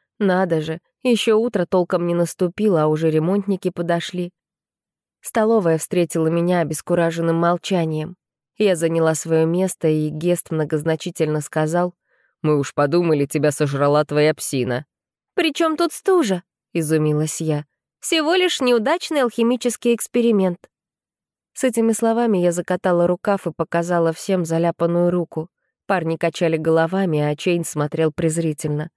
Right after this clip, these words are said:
Впрочем, это волновало меня меньше всего. Я залпом проглотила горький супчик и первой вышла из столовой. Тренировка прошла совершенно обыденно. Куратор не назначил мне наказание прилюдно,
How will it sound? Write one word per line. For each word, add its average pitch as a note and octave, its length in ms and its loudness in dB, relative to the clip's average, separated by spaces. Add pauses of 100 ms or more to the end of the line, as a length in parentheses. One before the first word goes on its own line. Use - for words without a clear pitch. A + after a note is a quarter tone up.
(320)
Впрочем, B3 500 -2
это B3+ 220 -2
волновало D#3+ 520 2
меня D#3+ 300 0
меньше D#3+ 340 -2
всего. D#3+ 420 -6 (540)
Я F#3 180 2
залпом D#3+ 460 0
проглотила D#3+ 560 0
горький D#3 380 -2
супчик - 540 -4 (140)
и G#3 220 0
первой F3 400 0
вышла D3 300 -4
из D3 160 -4
столовой. D3 600 -4 (920)
Тренировка B3 600 2
прошла E3 420 -2
совершенно D#3+ 720 0
обыденно. D#3 600 -2 (380)
Куратор F3+ 420 0
не F3 120 0
назначил F3+ 560 0
мне D#3 160 0
наказание D#3+ 640 0
прилюдно, E3+ 600 0